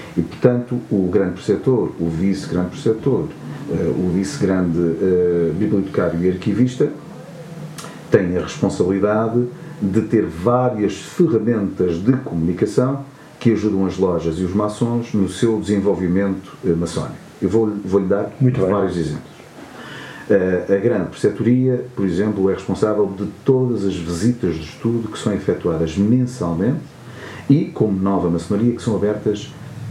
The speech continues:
Speaker 1: a todos, toda a gente, maçons e não maçons, ou seja, aos profanos também. Essas visitas maçónicas são ferramentas fundamentais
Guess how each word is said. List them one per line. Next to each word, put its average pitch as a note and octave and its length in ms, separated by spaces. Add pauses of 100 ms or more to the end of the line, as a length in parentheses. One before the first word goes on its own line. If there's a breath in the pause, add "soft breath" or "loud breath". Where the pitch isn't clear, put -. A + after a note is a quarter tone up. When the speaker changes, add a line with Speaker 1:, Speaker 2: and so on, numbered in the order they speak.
(100)
Speaker 1:
a F2+ 40 (160)
todos, B2 280 (140)
toda F#2+ 180
a - 20
gente, D2 180 (240)
maçons F2 420
e F2+ 40
não F#2 120
maçons, D#2 520
ou - 80
seja, E2 240
aos E2+ 140
profanos E2 500
também. D#2+ 240 (760 loud breath)
Essas F2+ 300
visitas E2 320
maçónicas G#2+ 640
são F#2 180
ferramentas F2+ 520 (140)
fundamentais A2 1120